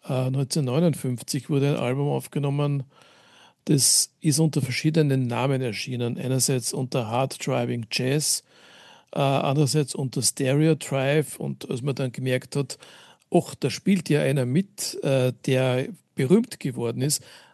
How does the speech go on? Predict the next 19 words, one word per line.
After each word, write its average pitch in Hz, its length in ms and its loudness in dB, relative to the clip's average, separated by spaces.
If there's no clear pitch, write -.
dann 143 180 0
vermarkten 143 600 0
wir 156 120 2
das 143 180 -2
doch - 160 -4
besser 143 420 2
unter 147 240 0
seinem 131 420 0
Namen 120 360 -2
noch 156 240 0
einmal.“ 139 460 0
Und 147 260 0
dann 135 120 4
ist 147 140 4
es 147 160 0
als 135 240 0
Coltrane 131 640 -2
Time 120 420 -6
herausgekommen. 110 1000 -10